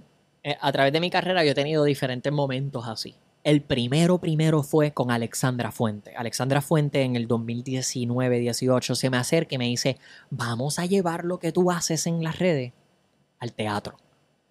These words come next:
Y ahí es que yo como que le digo, "Mira, yo no sé nada". Y pues ella, con su experiencia, eh, y con David, eh, ellos como que me ayudan a entender la maquinaria que hay detrás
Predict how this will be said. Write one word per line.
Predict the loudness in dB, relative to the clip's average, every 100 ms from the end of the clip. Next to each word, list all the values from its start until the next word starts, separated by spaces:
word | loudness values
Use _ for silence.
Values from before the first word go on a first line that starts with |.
| _ _
Y | 2
ahí | 4 4
es | 2
que | 2
yo | 4
como | 2 0
que | 0 0
le | 0
digo, | -2
"Mira, | -4 -4
yo | -2
no | -2
sé | -2
nada". | 0 0 0 0
Y | -6 -8
pues | -6 2
ella, | 4 6 4 0 -8 -20 _
con | -8 -4
su | -2
experiencia, | -2 0 2 2 0 0 -2 -4 -8 -20 -20 _
eh, | -4 -2
y |
con | -2 -4
David, | -4 0 2 0 -2 -18 -20 -14 -6
eh, | -4 -4 -6 -10 _ -12
ellos | -4 -2 -2
como | 0 0 2
que | 0 -2 -6 _ _ _ _ -10
me | -4 -2 -2
ayudan | 0 2 4 4 0
a |
entender | -2 -4 -6 -6 0 0 0 -2
la | -4
maquinaria | -4 -4 -2 0 0 0 0
que | 0 0
hay | 0 -4
detrás | -4 -2 0 -2 -4 -8 -12